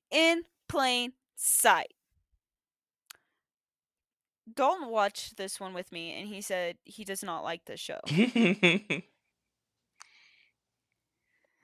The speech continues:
Speaker 1: I have to agree that I don't think the acting is the ba-, best. Like, I feel like some of 'em overact.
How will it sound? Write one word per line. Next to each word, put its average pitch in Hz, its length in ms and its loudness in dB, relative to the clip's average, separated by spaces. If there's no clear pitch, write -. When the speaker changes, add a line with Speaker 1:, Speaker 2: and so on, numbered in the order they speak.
Speaker 1:
I 277 120 8
have 370 260 8
to 392 80 0
agree 220 260 0
that 202 160 4
I 180 160 4
don't 220 180 -4
think 214 160 -10
the 170 80 -2
acting 175 420 -4
is 143 160 -14
the 156 100 -14
ba-, 92 220 -10
best. - 540 -10
Like, 226 180 0
I 233 100 6
feel 294 180 -2
like 269 180 2
some 226 320 0
of 226 140 -4
'em 220 180 -2
overact. 185 920 -4